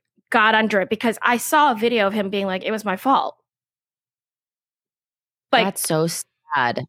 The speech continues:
Speaker 1: like, yes, it hurt a lot, but it, but I
Speaker 2: All
Speaker 1: had to
Speaker 2: over.
Speaker 1: do it.
Speaker 2: Wow. Have you ever done a cameo? I mean, gotten a cameo?
Speaker 1: Mm-mm. Have you?
Speaker 2: No. No.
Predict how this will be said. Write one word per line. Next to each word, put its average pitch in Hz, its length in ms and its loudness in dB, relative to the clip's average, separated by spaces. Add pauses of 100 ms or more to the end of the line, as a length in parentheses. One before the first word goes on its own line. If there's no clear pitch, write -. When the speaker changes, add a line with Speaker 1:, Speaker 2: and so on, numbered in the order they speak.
(140)
Speaker 1:
like, 226 200 2
yes, 233 300 2
it - 80 -2
hurt 226 220 2
a 214 60 -2
lot, 196 340 0 (480)
but 202 240 2 (320)
it, 208 220 -2 (380)
but 196 120 2
I 175 120 4
Speaker 2:
All 151 60 2
Speaker 1:
had 143 240 2
to 131 100 -4
Speaker 2:
over. - 20 -4
Speaker 1:
do 185 220 -2
it. 143 160 -4 (640)
Speaker 2:
Wow. 139 640 2 (100)
Have 202 100 0
you 254 100 4
ever 285 120 2
done 220 240 2
a 220 60 0
cameo? 220 560 0
I 190 100 2
mean, 185 140 2
gotten 170 260 2
a 190 60 -2
cameo? 202 600 0 (160)
Speaker 1:
Mm-mm. 220 460 -6 (480)
Have 202 140 -6
you? 254 100 2
Speaker 2:
No. 175 400 2 (220)
No. 240 420 2